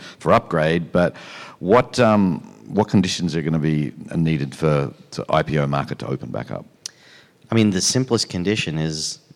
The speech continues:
Speaker 2: you know, have you delivered a profitable company that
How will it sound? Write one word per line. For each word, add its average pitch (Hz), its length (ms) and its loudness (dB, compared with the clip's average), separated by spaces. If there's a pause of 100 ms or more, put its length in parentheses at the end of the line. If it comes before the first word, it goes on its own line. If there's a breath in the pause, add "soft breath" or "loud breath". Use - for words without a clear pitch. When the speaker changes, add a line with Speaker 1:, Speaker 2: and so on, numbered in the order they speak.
(180)
Speaker 2:
you 95 120 -4
know, 76 100 -2
have 87 200 -2
you 87 80 -2
delivered 85 420 -2
a 80 60 -4
profitable 82 580 -4
company 80 580 -4
that 76 520 -4